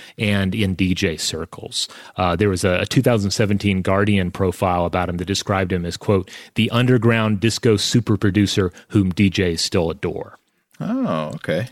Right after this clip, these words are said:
Speaker 1: So even if you don't know the name Patrick Adams off the top of your, your head, y-, you've, you've probably heard some of the songs that he worked on. Uh, some, some of these songs were prominently featured in other movies, including, uh, Touch Me All Night Long,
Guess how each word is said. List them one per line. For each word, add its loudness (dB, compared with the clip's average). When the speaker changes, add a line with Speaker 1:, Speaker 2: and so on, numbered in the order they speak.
Speaker 1:
So 2
even 4
if 6
you 6
don't 4
know 4
the 0
name 2
Patrick 0
Adams 2
off 2
the -6
top 0
of -6
your, 2
your 2
head, 2
y-, -2
you've, 0
you've -4
probably 4
heard 4
some 0
of 2
the -2
songs 2
that 2
he 4
worked 0
on. -4
Uh, 2
some, 2
some 2
of 4
these 2
songs 4
were 4
prominently 0
featured 2
in 4
other 4
movies, 4
including, 4
uh, 0
Touch 0
Me 6
All 4
Night 2
Long, 2